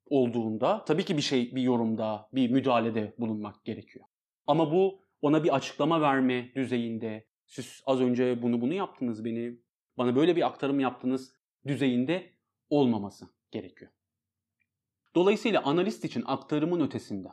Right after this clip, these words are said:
ya da aktarımın dışında bir konum yoktur. O, dış gerçekliğin bir temsilcisi gibi görülmemelidir. Bu yüzden ego psikologlarının iddia ettiği gibi hastanın gerçeklikle olan ilişkisini onarmak, tamir etmek gibi bir sonuç mümkün değildir.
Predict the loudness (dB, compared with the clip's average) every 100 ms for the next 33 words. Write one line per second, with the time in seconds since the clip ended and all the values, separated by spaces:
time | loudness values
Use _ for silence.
0 | _ _ -6 -2 -2 -2 0 2 2 0
1 | -2 -6 -8 -6 -2 0 2 2 0 -6
2 | -18 -20 _ _ _ _ _ _ _ 6
3 | 6 2 -2 -2 0 0 0 -2 -2 -2
4 | -2 -2 -2 -2 -2 -6 -6 -4 -4 2
5 | 4 4 2 -2 -12 -20 -20 -20 _ _
6 | _ _ _ _ _ -2 2 2 0 -2
7 | -2 0 0 0 -4 -4 -4 -4 -6 -6
8 | -6 -8 -2 2 2 2 0 0 -2 -4
9 | -4 -4 -4 -2 -2 -2 -2 -6 -8 -8
10 | -4 -4 -2 -6 -8 -10 -4 -4 -2 -4
11 | -6 -10 -16 -20 _ _ _ _ _ -2
12 | 2 4 4 2 -2 -4 -4 -4 -6 -4
13 | -4 -4 -2 0 0 -2 -2 -8 -20